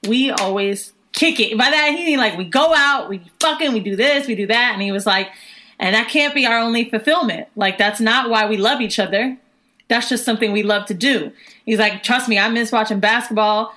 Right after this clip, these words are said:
I know you miss going and out and shopping." He was like, "That's just an aspect that's gone away.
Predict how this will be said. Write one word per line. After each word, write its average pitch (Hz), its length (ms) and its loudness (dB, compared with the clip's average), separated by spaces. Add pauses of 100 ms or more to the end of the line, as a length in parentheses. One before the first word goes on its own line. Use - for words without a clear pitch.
I 196 100 0
know 233 100 2
you 220 220 0
miss 220 240 0
going 220 340 0
and 208 180 -2
out 220 200 0
and 220 120 -4
shopping." 233 400 0
He 226 100 2
was 214 140 0
like, 202 160 -2
"That's 208 200 -2
just 220 280 -2
an 190 60 0
aspect 196 520 -2
that's 185 220 -4
gone 196 180 -2
away. 180 440 -2